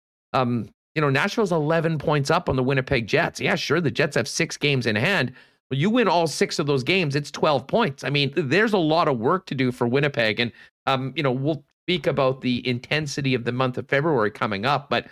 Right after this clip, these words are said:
starting off right now, they're getting Nashville, a team that's lost four in a row after being first place going into this game tonight, albeit without Nikolai Ehlers. But, um, this is a huge, huge game for Winnipeg.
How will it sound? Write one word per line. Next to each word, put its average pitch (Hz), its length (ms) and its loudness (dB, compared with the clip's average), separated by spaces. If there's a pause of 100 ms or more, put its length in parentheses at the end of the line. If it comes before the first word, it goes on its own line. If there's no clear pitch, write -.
(280)
starting 175 340 2
off 156 240 0
right 131 200 0
now, 143 200 2
they're 131 100 2
getting 151 280 -2
Nashville, 143 440 -2
a 139 40 -2
team 143 220 -8
that's 135 200 -6
lost 131 440 0
four 160 320 2
in 151 60 2
a 127 80 4
row 139 280 4
after 123 240 0
being 123 220 -2
first 143 360 -4
place 160 380 0 (280)
going 147 200 0
into 147 140 -2
this 127 160 0
game 135 260 0
tonight, 135 380 -2 (300)
albeit 127 340 2
without 139 300 0
Nikolai 135 400 2
Ehlers. 139 400 0
But, 113 300 -2
um, 110 340 -2 (120)
this 175 140 0
is 165 60 -2
a 131 60 0
huge, 180 500 -2
huge 156 220 0
game 127 200 2
for 104 120 -2
Winnipeg. 104 480 -2